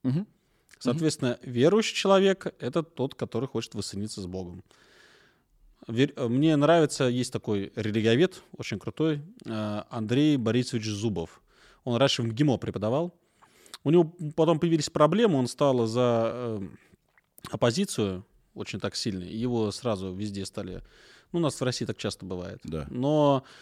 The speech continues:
Speaker 2: как религиовед он очень крут. И его лекции есть в интернете. Я прям с удовольствием. Он, он был ведущим научным сотрудником Института востоковедения ран.
Speaker 1: М.
Speaker 2: То есть это пу-пу-,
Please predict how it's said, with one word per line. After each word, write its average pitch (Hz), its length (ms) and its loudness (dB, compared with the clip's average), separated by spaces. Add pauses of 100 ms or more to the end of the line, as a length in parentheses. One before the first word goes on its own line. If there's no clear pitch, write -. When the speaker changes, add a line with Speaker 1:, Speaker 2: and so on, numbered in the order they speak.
(240)
Speaker 2:
как - 180 4
религиовед 151 600 8
он 143 200 2
очень 117 300 0
крут. 147 300 -2 (240)
И - 160 -8
его 131 300 4
лекции 151 380 4
есть 120 240 -2
в - 40 -4
интернете. 123 520 -4
Я 113 240 2
прям 107 240 -4
с - 120 -12
удовольствием. 107 540 -4
Он, 139 280 2 (320)
он 151 140 2
был 202 180 6
ведущим 139 460 2
научным 143 440 2
сотрудником 151 580 0
Института 147 400 0
востоковедения 120 720 2
ран. 98 360 2 (400)
Speaker 1:
М. 82 260 -4
Speaker 2:
То 101 80 -6
есть 95 140 -8
это 90 200 -16 (340)
пу-пу-, - 260 -4